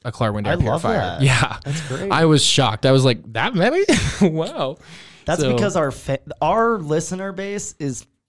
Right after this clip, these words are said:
Speaker 2: awesome.
Speaker 1: They're dank.
Speaker 2: They are. They post stories. They're con-, I mean, they, they,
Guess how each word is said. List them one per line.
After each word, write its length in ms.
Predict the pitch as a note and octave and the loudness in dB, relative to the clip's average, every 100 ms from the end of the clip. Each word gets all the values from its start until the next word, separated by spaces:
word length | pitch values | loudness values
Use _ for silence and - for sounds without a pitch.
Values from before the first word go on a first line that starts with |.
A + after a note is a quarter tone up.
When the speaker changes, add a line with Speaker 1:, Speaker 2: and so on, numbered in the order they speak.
| _ _ | _ _
Speaker 2:
awesome. 520 | A2+ A2+ - - - - - | -4 -4 -6 -16 -20 -12 -2
Speaker 1:
They're 160 | D3 | 0
dank. 420 | C3 C3+ A2+ - - _ - | 2 2 0 -4 -16 _ -4
Speaker 2:
They 140 | E3+ | -2
are. 280 | D#3+ G3+ C#3 | 0 0 0
They 140 | C3 D3 | -4 -4
post 600 | - D#3 F#3 G#3 - _ _ _ _ _ | -4 -4 -6 -8 -14 _ _ _ _ _
stories. 760 | - - A#3 B3 B3 B3 A#3 | -18 -14 -8 -8 -8 -10 -14
They're 140 | E3+ F#3 | -12 -10
con-, 300 | F#3+ G#3 G3 | -6 -6 -4
I 40 | |
mean, 200 | F3+ F3 | -4 -2
they, 140 | E3+ F3+ | -2 -4
they, 340 | C#3+ F3+ D#3+ | -4 -4 -4